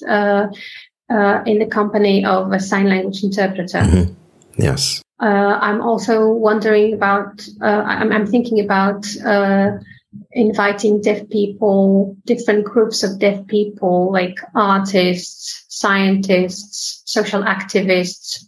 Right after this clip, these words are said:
Speaker 1: to speak about their vision or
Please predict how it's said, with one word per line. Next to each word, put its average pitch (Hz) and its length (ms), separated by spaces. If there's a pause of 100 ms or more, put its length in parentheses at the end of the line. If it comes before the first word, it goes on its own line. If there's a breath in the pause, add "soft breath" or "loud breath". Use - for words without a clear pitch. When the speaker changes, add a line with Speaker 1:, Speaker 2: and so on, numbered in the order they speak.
Speaker 1:
to 240 100
speak 240 440
about 202 580 (640 loud breath)
their 202 320
vision 202 720
or 185 540